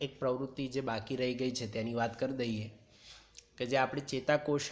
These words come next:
અને ચેતા-, આપણા જે વાત કરી ચેતાતંત્રની, બરાબર છે? તો તેમાં આપણે એક વાત કરી હતી કે જ્યારે આપણે સ્વાદની વાત કરીએ તો આપણે સ્વાદ, આપણે નાક બંધ કરી દઈએ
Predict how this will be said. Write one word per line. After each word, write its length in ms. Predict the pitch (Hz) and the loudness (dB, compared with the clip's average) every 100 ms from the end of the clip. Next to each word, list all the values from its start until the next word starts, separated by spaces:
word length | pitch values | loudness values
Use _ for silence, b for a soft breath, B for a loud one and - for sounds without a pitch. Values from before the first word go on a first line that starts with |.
| - | -4
અને 140 | 127 | -4
ચેતા-, 420 | 131 139 131 143 135 - | -2 -4 0 0 0 -4
આપણા 280 | 123 120 135 | -4 -2 -2
જે 160 | 131 139 | 0 2
વાત 280 | 127 123 | 2 2
કરી 140 | - 143 | 0 0
ચેતાતંત્રની, 760 | 139 120 120 113 107 98 92 - - - | 0 -2 -2 -2 -4 -4 -6 -10 -12 -2
બરાબર 300 | 123 143 143 | 0 2 0
છે? 200 | 107 98 | -2 -10
તો 360 | - - 135 | -12 -14 -10
તેમાં 480 | 127 131 135 156 175 - - - - - - - - | -2 0 4 6 4 -2 -16 -20 -20 -20 -20 -18 -8
આપણે 260 | 131 151 | -4 -2
એક 120 | 151 147 | -2 0
વાત 220 | 143 143 | 0 0
કરી 160 | 151 | 0
હતી 300 | 151 143 127 - - - | 0 -2 -4 -8 -18 -8
કે 100 | 139 | -4
જ્યારે 280 | 131 127 139 | -2 0 0
આપણે 360 | 139 143 147 | 0 0 0
સ્વાદની 680 | 143 - 131 135 143 151 147 | -2 0 2 2 2 2 2
વાત 320 | 131 120 - | 0 -2 -4
કરીએ 180 | 117 113 | -6 -6
તો 160 | 110 135 | -2 -2
આપણે 240 | 131 139 | 0 -2
સ્વાદ, 280 | - 135 135 - - - _ _ _ _ 123 | -2 -2 -4 -8 -20 -20 _ _ _ _ -6
આપણે 220 | 123 147 | 0 0
નાક 320 | 123 127 135 | 2 -2 0
બંધ 200 | 135 135 | 0 0
કરી 260 | - 156 160 | 2 2 4
દઈએ 380 | 120 110 104 | 2 -2 -4